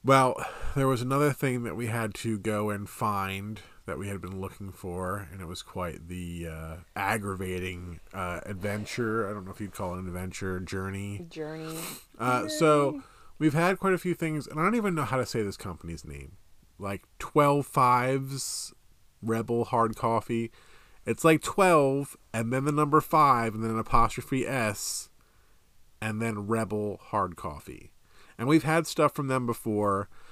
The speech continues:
Speaker 1: like their regular hard coffee. We had an Irish cream one, a pumpkin spice one. I'm sure there's been, there was a couple other ones, I believe.
Speaker 2: Pumpkin.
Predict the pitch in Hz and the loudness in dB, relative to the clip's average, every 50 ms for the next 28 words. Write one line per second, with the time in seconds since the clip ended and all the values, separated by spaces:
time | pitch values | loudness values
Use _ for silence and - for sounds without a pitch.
0 | - - - 104 98 107 104 98 104 101 98 107 107 98 104 104 98 95 - - | -20 -14 -8 -4 -2 0 0 0 0 0 0 0 0 2 2 0 0 0 -2 -2
1 | 110 104 101 92 - 110 101 98 98 98 98 92 90 92 101 104 92 - - 98 | 0 2 0 0 0 -2 -2 -2 -2 -2 -4 -4 -4 -4 -4 -4 -4 -4 -4 -4
2 | 95 92 90 90 - - - - 170 160 156 151 151 147 143 139 139 135 135 135 | -4 -4 -4 -6 -6 -6 -4 0 0 2 2 2 2 2 2 2 2 2 2 2
3 | 123 107 - - 117 107 101 - 104 95 90 - - - 147 143 143 143 131 - | 0 -2 -2 -4 -4 -4 -4 -6 -8 -8 -8 -6 -2 0 2 2 2 2 0 -4
4 | - 135 131 127 127 127 127 123 123 120 117 120 120 _ _ _ _ _ _ _ | -6 -4 -2 0 2 2 2 0 -2 -2 -6 -8 -10 _ _ _ _ _ _ _
5 | _ _ _ - - - - 95 - - - 139 147 147 139 123 - - 117 117 | _ _ _ -20 -20 -16 -12 -10 -6 -2 2 2 4 4 4 2 0 0 -2 -2
6 | 110 - - 104 107 104 101 98 - - - 147 - - 73 82 92 98 92 87 | -2 -4 -4 -4 -4 -4 -6 -8 -8 -8 -8 -6 -6 -6 -6 -4 -4 -6 -6 -6
7 | 85 85 85 85 87 87 78 82 82 87 87 82 80 80 82 - - - - - | -6 -8 -6 -6 -8 -8 -6 -8 -8 -6 -6 -6 -8 -8 -10 -14 -16 -14 -10 -8
8 | 190 180 185 185 - 185 180 175 175 175 175 175 175 175 170 175 170 | -8 -8 -8 -10 -10 -10 -8 -8 -10 -10 -10 -12 -12 -12 -12 -14 -16